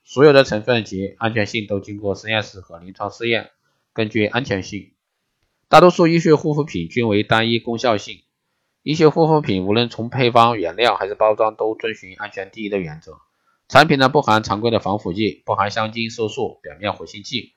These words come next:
医学护肤品呢一般都经过医学验证，选择敏感肌肤的一个志愿者呢进行功效学的一个分析和安全性检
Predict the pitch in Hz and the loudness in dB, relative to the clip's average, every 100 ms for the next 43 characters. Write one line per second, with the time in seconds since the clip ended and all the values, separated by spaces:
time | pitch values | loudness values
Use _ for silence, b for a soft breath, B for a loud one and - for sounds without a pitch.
0 | _ _ _ _ _ _ - 143 160 139 | _ _ _ _ _ _ 0 4 6 4
1 | 143 135 92 95 101 107 110 110 110 113 | 2 2 2 0 0 2 2 2 0 0
2 | 107 107 104 104 104 - 87 95 92 95 | 0 -2 0 0 0 -8 -8 -6 -6 -10
3 | 82 _ - 123 117 131 135 131 135 156 | -12 _ -4 -2 4 8 8 6 0 0
4 | 120 139 139 143 143 147 139 139 107 98 | 0 2 2 2 -4 -4 -2 0 0 0
5 | 104 95 107 123 110 92 85 85 104 - | 0 -2 -2 -4 -4 -6 -12 -12 -14 -16
6 | 90 98 - 117 131 117 92 - - b | -20 -20 -8 -2 4 4 4 0 -6 b
7 | b b b b - 98 98 98 98 113 | b b b b -4 0 0 0 0 0
8 | 113 123 120 113 98 92 101 104 98 113 | -2 -2 -4 -4 -6 -4 -4 -4 -4 -6
9 | 95 | -8